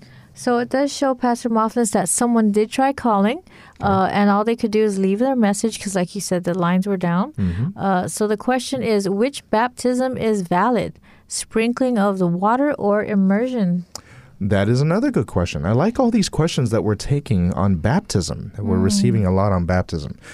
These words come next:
Speaker 2: Now, we wanna come straight from the Bible, and so I'm going to the book of Matthew, and in the book of Matthew, chapter, it should be chapter, uh, three. In Matthew chapter three, speaking about Jesus' baptism,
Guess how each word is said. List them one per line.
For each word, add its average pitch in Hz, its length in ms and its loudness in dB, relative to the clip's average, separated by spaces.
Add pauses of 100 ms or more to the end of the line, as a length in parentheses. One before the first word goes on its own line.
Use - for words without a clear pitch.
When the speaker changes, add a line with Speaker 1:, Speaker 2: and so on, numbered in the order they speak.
(440)
Speaker 2:
Now, 104 300 4
we 107 200 2
wanna 135 280 2
come 107 420 0
straight - 380 -2
from 90 160 -2
the 85 80 2
Bible, 78 420 -2 (100)
and - 200 -4
so 87 200 -2
I'm 87 200 0
going 104 260 0
to - 120 -2
the 104 60 -4
book 101 200 -2
of 82 120 -2
Matthew, 82 460 -2 (600)
and 92 120 0
in 120 100 2
the 196 60 2
book 185 200 -2
of 135 100 0
Matthew, 95 480 2
chapter, 92 540 -2
it 82 80 -2
should 165 220 -2
be 117 100 -2
chapter, 85 560 -2 (200)
uh, 80 200 -4
three. 85 560 -6 (600)
In 101 180 4
Matthew 175 300 2
chapter 165 340 0
three, 87 480 -2
speaking 170 520 -2
about 117 240 0
Jesus' 95 460 -2
baptism, 76 580 -6